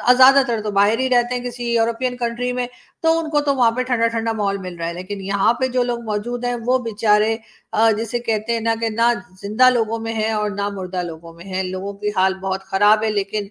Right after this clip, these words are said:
अ, पब्लिक जो है वो कुछ कर नहीं सकती, बड़ी मजबूर है। बहुत हमारे यहाँ की जो पाकिस्तान में जो आम पब्लिक है उस बेचारी के हाथ में कुछ भी नहीं है। जो कुछ, अ, जिन लो-, जिन लोगों के पास, पास पावर है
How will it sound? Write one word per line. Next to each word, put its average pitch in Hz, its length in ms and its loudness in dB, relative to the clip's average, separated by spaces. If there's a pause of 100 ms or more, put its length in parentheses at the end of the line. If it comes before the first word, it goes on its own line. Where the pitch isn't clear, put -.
(380)
अ, 190 340 6 (180)
पब्लिक 233 360 0
जो 240 100 0
है 226 180 4
वो 220 140 0
कुछ 214 220 -8
कर 240 240 2
नहीं 269 120 -2
सकती, 240 360 -6
बड़ी 233 240 -4
मजबूर 240 480 -2
है। 226 280 2
बहुत 202 420 0
हमारे 202 300 -2
यहाँ 208 120 0
की 208 160 -10
जो 202 240 0
पाकिस्तान 202 580 -6
में 202 160 -2
जो 202 100 0
आम 196 280 0
पब्लिक 196 360 -4
है 202 140 -2 (340)
उस 247 140 -2
बेचारी 214 420 0
के 214 80 -2
हाथ 196 160 2
में 202 180 -8
कुछ 196 220 -2
भी 214 120 -6
नहीं 202 220 -4
है। 202 80 0
जो 220 240 -2
कुछ, 247 340 -6
अ, 226 180 2 (320)
जिन 254 140 0
लो-, 240 240 2
जिन 240 140 -4
लोगों 247 200 0
के 247 100 -2
पास, 240 340 2 (220)
पास 226 320 2
पावर 254 300 4
है - 300 -4